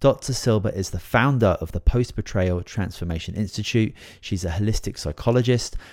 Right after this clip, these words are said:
a health mindset and personal development expert, and a two-time number one international best-selling author.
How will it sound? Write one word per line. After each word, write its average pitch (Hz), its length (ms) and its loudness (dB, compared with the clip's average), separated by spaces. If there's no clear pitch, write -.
a - 60 -8
health 113 360 0
mindset 101 460 -2
and 85 100 -8
personal 98 380 2
development 80 420 -6
expert, 104 520 0
and 87 100 -4
a 87 40 -2
two-time 95 680 0
number 107 260 0
one 90 300 0
international 95 640 -2
best-selling 80 500 -2
author. - 380 -2